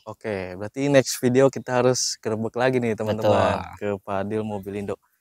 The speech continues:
Speaker 1: Untuk pembelian di sini cash only aja.
Speaker 2: Cash only.
Speaker 1: Pengiriman luar daerah nanti bisa dibantu.
Speaker 2: Bisa dibantu.
Speaker 1: Nah, buat teman-teman yang mau cek unitnya ke sini
Speaker 2: Hmm,
Speaker 1: dulu aja.
Speaker 2: hmm, hmm.
Speaker 1: Showroom buka tiap hari.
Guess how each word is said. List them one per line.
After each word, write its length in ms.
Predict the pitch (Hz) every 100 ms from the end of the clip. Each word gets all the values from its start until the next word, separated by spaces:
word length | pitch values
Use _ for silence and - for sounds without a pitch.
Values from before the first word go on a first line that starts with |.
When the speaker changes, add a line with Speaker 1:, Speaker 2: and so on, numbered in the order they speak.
| _ _ _ _ 156
Speaker 1:
Untuk 240 | 170 170
pembelian 400 | 160 160 160 170
di 160 | 165 147
sini 240 | 156 160
cash 160 | 135 139
only 240 | 131 131
aja. 640 | 120 113 123 123 113 98
Speaker 2:
Cash 160 | 92 -
only. 320 | 107 98 104
Speaker 1:
Pengiriman 640 | 127 135 120 120 120 127 131
luar 400 | 127 120 117 113
daerah 480 | 113 117 113 113 131
nanti 320 | 127 123 131
bisa 160 | 120 120
dibantu. 240 | 110 113
Speaker 2:
Bisa 180 | 113 - 113
dibantu. 560 | 110 110 113 - 117 123 131 139 110
Speaker 1:
Nah, 240 | 113 123
buat 160 | 120 117
teman-teman 480 | 110 113 113 120
yang 180 | 135 127 120
mau 160 | 117
cek 240 | 113 113 113
unitnya 400 | 113 113 110 135
ke 80 | 123
sini 160 | - 117
Speaker 2:
Hmm, 100 | 135 113
Speaker 1:
dulu 80 |
aja. 480 | 113 120 110 110 135
Speaker 2:
hmm, 320 | 110 104 101
hmm. 180 | _ 107 101
Speaker 1:
Showroom 560 | 143 143 160 170 165
buka 240 | 143 - 143 131
tiap 240 | 131 123
hari. 320 | 117 117 165